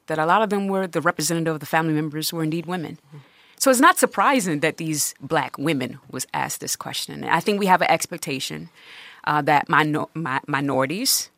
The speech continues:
forgive wrongdoing. Um, and I think a lot of that <laughs> is, is, is just pointing to,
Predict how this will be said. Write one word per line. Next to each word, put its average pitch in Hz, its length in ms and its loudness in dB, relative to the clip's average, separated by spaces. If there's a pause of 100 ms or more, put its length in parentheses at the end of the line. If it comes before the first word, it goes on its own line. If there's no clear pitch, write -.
(420)
forgive 247 400 2 (400)
wrongdoing. 156 460 0 (320)
Um, 147 440 0 (600)
and 190 500 4
I 185 100 4
think 214 220 2
a 180 60 6
lot 180 180 8
of 185 100 0
that 196 240 2
<laughs> 190 140 0
is, 185 460 2
is, 160 500 -8
is 156 380 -2
just - 240 -2
pointing 175 380 0
to, 156 380 -2